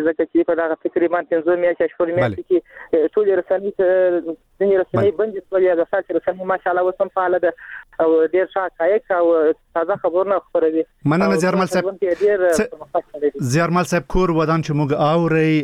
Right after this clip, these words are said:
Speaker 2: اه، اه، اوس، اه، چې تاسو را سره وئ، زموږ رئیس هم دلته په سټوډیو کې دی، څه غوښتنه لرئ چې مستقیماً تاسو ته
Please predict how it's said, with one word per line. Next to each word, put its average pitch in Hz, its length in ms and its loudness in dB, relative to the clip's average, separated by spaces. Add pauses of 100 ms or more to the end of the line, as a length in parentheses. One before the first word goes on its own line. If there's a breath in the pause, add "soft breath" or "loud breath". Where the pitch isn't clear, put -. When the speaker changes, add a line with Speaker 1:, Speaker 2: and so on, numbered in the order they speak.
Speaker 2:
اه، 123 400 2 (180)
اه، 123 380 2
اوس، - 920 -2
اه، 131 120 2
چې 135 160 -4
تاسو 139 260 -2
را 131 100 0
سره 127 240 -2
وئ، 147 220 2
زموږ 117 280 0
رئیس 120 260 2
هم 135 80 0
دلته 120 160 -2
په 110 100 -2
سټوډیو 127 300 0
کې 135 120 -2
دی، 135 120 2
څه 147 140 -6
غوښتنه 147 320 0
لرئ 110 320 2
چې 113 280 -2
مستقیماً 127 440 0
تاسو 117 260 -2
ته 120 160 0